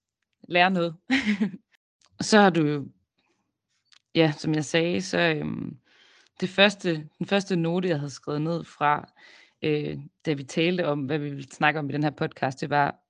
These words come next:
at sige ja til livet. Øhm, og at få mest muligt ud af det ene liv, vi har. Og det kan jo lyde lidt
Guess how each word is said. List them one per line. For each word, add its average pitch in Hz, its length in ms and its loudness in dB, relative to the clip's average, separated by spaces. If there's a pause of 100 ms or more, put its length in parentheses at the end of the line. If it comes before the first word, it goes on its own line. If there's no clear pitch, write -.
(140)
at 156 80 -4
sige 151 200 -6
ja 151 140 -2
til 160 160 -8
livet. 143 320 -6 (320)
Øhm, 80 580 -4 (760)
og 170 100 2
at 170 60 0
få 170 120 -4
mest 190 340 0
muligt 180 320 0
ud 185 100 0
af 156 180 -2
det 156 160 -6
ene 156 260 -4
liv, 147 200 -8
vi 147 60 -6
har. 143 340 -6 (240)
Og 143 120 -10
det 185 140 -2
kan 185 100 -2
jo 139 240 -4 (1200)
lyde 170 280 2
lidt 190 240 0